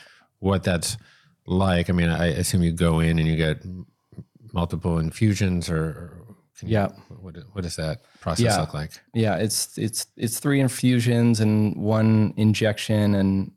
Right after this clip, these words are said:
Speaker 2: and the first six months are all four drugs, and now I'm starting the second phase, which is now just the three and not the anti-inflammatory. And so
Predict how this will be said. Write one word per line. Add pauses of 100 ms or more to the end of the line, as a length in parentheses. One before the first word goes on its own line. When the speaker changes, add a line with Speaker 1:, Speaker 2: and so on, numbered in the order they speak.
(120)
Speaker 2:
and
the
first
six
months
are
all
four
drugs,
and
now
I'm
starting
the
second
phase,
which
is
now
just
the
three
and
not
the
anti-inflammatory.
And
so